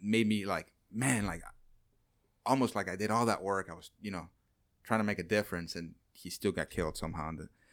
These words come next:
but Mom was, was very, very grateful. It almost made me tear up too of, of, you know, like, I helped this person, you know. That was a really stressful situation, but for me, that, I mean, I was there like, "Please don't come at us, please," I, you know, 'cause he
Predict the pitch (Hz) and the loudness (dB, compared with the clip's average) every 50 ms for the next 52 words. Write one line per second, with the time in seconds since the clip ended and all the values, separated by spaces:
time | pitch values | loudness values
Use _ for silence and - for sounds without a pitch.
0 | - - _ - - 95 - 98 98 95 - 117 113 101 95 85 - - - 80 | -20 -20 _ 0 0 0 2 4 4 6 6 6 6 4 2 -2 -4 -6 -8 -12
1 | 82 80 80 73 98 98 98 98 90 85 76 85 82 82 80 78 78 80 - _ | -12 -12 -8 -4 0 2 2 2 2 0 0 -2 -2 -2 -2 -4 -6 -8 -14 _
2 | _ _ _ _ _ _ _ _ _ _ _ _ _ _ _ _ _ _ _ _ | _ _ _ _ _ _ _ _ _ _ _ _ _ _ _ _ _ _ _ _
3 | _ _ _ _ - - 95 90 87 - - 80 82 90 95 95 95 90 - 98 | _ _ _ _ -2 0 0 0 0 -2 -2 0 2 2 2 2 0 -4 -2 -4
4 | 95 85 90 85 82 - - 92 90 87 - - - 95 92 87 82 76 - - | -2 -2 -4 -6 -6 -2 -2 0 0 -2 -4 -4 -4 -2 0 0 -2 -4 -6 -8
5 | 85 82 - - 85 85 82 90 90 90 - _ _ _ _ _ _ _ _ - | -12 -12 -10 -10 -10 -8 -8 -6 -8 -8 -10 _ _ _ _ _ _ _ _ 0
6 | 87 - - 113 104 - - - - - 69 - - - - - _ - 71 71 | 4 6 4 4 4 2 -6 -8 -6 -6 -8 -8 -8 -10 -18 -20 _ -16 -14 -14
7 | - - - _ _ - - _ - - 127 131 104 98 90 85 85 87 110 143 | -14 -16 -20 _ _ -20 -20 _ -4 0 2 2 4 2 2 0 2 4 4 4
8 | 147 107 - - - - - - - - - 87 - - 87 76 - - 69 - | 4 4 0 2 2 2 0 2 0 -4 -4 -4 -2 0 0 0 0 -4 -8 -8
9 | - - - 85 85 69 - - - _ _ - 87 90 - 92 101 101 98 98 | -10 -10 -6 -8 -8 -8 -8 -12 -16 _ _ -4 -4 -2 -2 0 -2 0 2 4
10 | 101 120 123 110 95 90 101 101 104 104 101 95 90 80 - - - _ _ _ | 6 6 6 6 4 4 4 4 4 4 4 2 0 -2 -2 -8 -14 _ _ _
11 | _ _ _ _ _ _ _ _ _ _ - 120 127 120 107 101 90 85 - 87 | _ _ _ _ _ _ _ _ _ _ 0 2 2 2 2 0 -2 -2 -2 0
12 | 85 85 90 90 85 - - - 107 104 - - - - - _ - 110 98 90 | 2 2 2 0 0 -4 -6 -4 -4 -4 -4 -6 -12 -18 -14 _ -6 -6 -6 -6
13 | 82 - _ _ _ _ _ _ - - - - - - 147 156 - - - - | -8 -10 _ _ _ _ _ _ -20 -20 -20 -6 0 2 2 2 2 -2 -10 -20
14 | - | -20